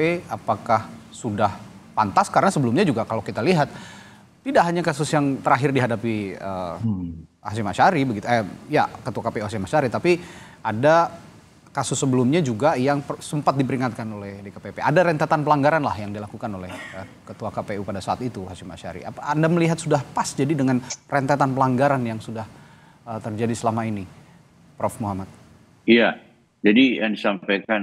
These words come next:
Speaker 3: oleh sahabat saya, Arief Budiman, itu benar.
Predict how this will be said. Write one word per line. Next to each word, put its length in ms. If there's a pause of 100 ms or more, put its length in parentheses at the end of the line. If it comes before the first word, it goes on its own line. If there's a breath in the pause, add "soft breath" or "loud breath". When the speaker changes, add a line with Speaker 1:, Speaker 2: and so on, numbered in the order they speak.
(120)
Speaker 3:
oleh 480
sahabat 640
saya, 720
Arief 320
Budiman, 560
itu 240
benar. 480